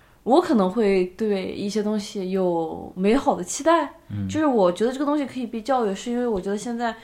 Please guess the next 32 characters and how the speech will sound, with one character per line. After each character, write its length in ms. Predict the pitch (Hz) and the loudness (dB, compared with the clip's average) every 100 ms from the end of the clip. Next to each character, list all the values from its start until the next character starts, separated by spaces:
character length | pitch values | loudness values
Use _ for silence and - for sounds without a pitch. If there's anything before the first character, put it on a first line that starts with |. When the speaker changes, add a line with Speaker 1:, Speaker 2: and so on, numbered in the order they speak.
| - _ | -20 _
Speaker 1:
包 140 | 320 415 | 6 8
括 120 | 415 | 8
我 100 | 233 | 6
们 120 | 196 | 0
可 140 | - 202 | -4 -4
能 120 | 180 | -4
看 160 | 262 | -2
到 100 | 233 | -2
一 40 | 220 | 0
些 100 | 233 | -2
问 160 | 233 | -4
题 60 | 214 | -4
的 60 | 208 | -2
时 40 | |
候， 80 | 226 | -2
我 40 | |
们 60 | 226 | -4
会 120 | 269 | -6
看 120 | 285 | -4
到 80 | 269 | -2
大 140 | 247 | -2
家 240 | 247 247 247 - - | -4 -4 -6 -16 0
非 120 | 302 | 4
常 160 | 302 277 | 6 4
积 160 | 285 | 0
极 80 | 247 | 0
的 300 | 196 170 - - - - - | 0 -2 -8 -20 -20 -20 -8
转 260 | - 180 160 | 0 0 2
发、 240 | 208 208 | -2 -2
捐 280 | 208 247 254 | -2 -4 -4
款。 440 | 254 208 - 196 - _ _ | -2 -4 -4 -8 -12 _ _
Speaker 2:
嗯。 300 | 120 107 101 | -12 -10 -10